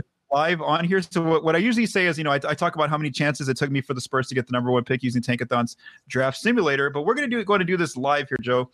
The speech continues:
So I'm gonna go ahead and share this on, on the screen. So those of you that are watching on YouTube,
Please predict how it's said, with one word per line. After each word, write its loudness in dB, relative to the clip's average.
So 0
I'm 2
gonna -2
go 2
ahead 2
and -6
share 0
this 0
on, 0
on 2
the -2
screen. -2
So -2
those 0
of -6
you -4
that -2
are 0
watching -2
on 0
YouTube, -2